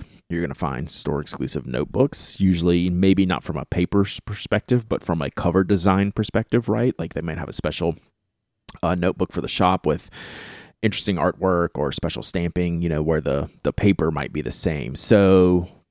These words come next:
my advice is to look for those store exclusives from brands you already know and love, right? Like, if I'm a big Kaweco Sport fan and I see something very interesting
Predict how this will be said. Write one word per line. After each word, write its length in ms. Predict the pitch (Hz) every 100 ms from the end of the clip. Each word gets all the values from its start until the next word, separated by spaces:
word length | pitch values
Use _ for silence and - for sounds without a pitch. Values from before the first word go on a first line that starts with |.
| _
my 340 | 95 98 98 104
advice 1000 | - 98 76 87 80 78 90 - - - - - -
is 400 | 85 78 78 -
to 160 | -
look 240 | 87 87 -
for 340 | - 85 80
those 300 | 80 71 71
store 1000 | - - - - - 107 104 110 113 123 - - _ _ _ _
exclusives 1120 | 104 - - 95 101 95 - 73 82 - - - - - _ _ _ _ -
from 260 | 90 82
brands 560 | 80 82 90 82 82 -
you 140 | 80
already 280 | 82 78 78
know 200 | 71 69
and 140 | 60
love, 520 | 57 58 - - - - -
right? 280 | 82 78 82
Like, 160 | 80 80
if 120 | -
I'm 260 | - 90 90
a 40 |
big 240 | 78 85 -
Kaweco 400 | - 80 73 69
Sport 400 | - 110 - -
fan 380 | 85 82 82
and 140 | 69 78
I 60 | 76
see 180 | -
something 340 | 76 80 76 80
very 300 | 80 78 78
interesting 680 | 85 85 82 - 76 76